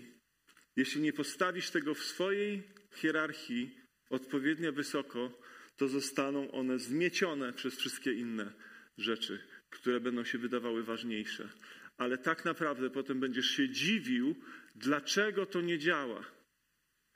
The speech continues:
Dlaczego to nie działa? Dlaczego to robimy, robimy i nie działa? Nie działa, dlatego że najpierw jest poznanie, a potem jest działanie. Najpierw trzeba zrozumieć, a potem można dopiero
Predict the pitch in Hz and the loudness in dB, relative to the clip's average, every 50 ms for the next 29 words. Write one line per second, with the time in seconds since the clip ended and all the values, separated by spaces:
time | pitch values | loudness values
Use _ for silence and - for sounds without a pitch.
0 | - - _ - 120 135 160 156 156 - - 208 220 226 220 190 208 208 208 190 | -20 -20 _ -2 4 4 4 4 2 0 2 4 6 4 4 4 2 2 2 0
1 | - - 190 185 196 190 175 156 196 190 180 175 160 143 139 156 151 - - 220 | 0 -2 0 0 2 0 2 4 4 2 4 2 0 0 0 -2 -2 2 2 2
2 | 208 190 202 185 - - 196 190 165 - - 170 170 165 143 190 220 262 233 214 | 2 2 0 -2 0 0 2 2 2 2 2 2 2 2 2 4 4 4 4 4
3 | 202 196 185 190 165 156 214 233 240 226 220 202 - - 165 165 175 180 190 208 | 4 4 4 2 2 0 0 2 2 2 2 2 2 2 2 4 4 4 4 4
4 | 233 226 175 196 226 214 190 165 127 107 80 - - - - - - - - - | 2 2 2 2 2 2 2 0 -4 -6 -6 -8 -14 -18 -20 -20 -20 -20 -18 -18
5 | - - - _ - 127 135 147 151 131 131 165 165 151 135 127 123 120 131 156 | -18 -18 -18 _ -2 2 4 4 4 4 4 4 4 4 4 2 0 -2 -2 -2
6 | 170 - - - - - _ _ - 117 123 120 - 147 131 135 135 131 131 127 | -4 -6 -12 -18 -20 -20 _ _ 0 0 0 2 2 2 2 4 2 4 4 4
7 | 123 131 135 151 175 196 220 240 220 - 151 143 127 - - - 127 123 123 - | 4 4 6 6 6 6 6 4 0 2 2 2 2 2 0 0 0 0 0 -2
8 | - - 131 120 101 120 131 131 135 131 120 120 113 98 - - - - - - | -4 -2 -2 -2 0 2 2 2 2 2 0 -2 -4 -6 -8 -10 -14 -18 -20 -20
9 | - _ - - 127 127 - - - 190 208 202 - 147 131 120 120 117 113 117 | -20 _ -2 -2 -2 -2 -2 0 2 2 2 2 2 0 2 2 2 -2 -2 -2
10 | 117 - 123 113 110 113 110 110 104 95 71 73 - - 120 127 147 180 190 185 | 0 0 2 2 2 0 -2 -4 -4 -6 -10 -12 -12 -4 2 4 4 4 4 4
11 | 202 180 - - - - 170 160 147 120 139 160 165 160 139 - 170 226 240 220 | 2 2 2 2 0 0 2 0 0 2 2 2 2 2 0 2 2 2 4 4
12 | 180 135 113 113 - - - - - - - - - 135 139 - - 190 185 190 | 4 2 2 0 -4 -6 -10 -10 -12 -14 -12 -2 0 0 0 2 0 0 0 2
13 | - 156 143 139 139 131 135 139 131 120 120 123 123 - 131 120 113 113 110 | 0 0 2 2 0 0 0 -2 -2 0 0 -2 0 2 2 2 2 0 -4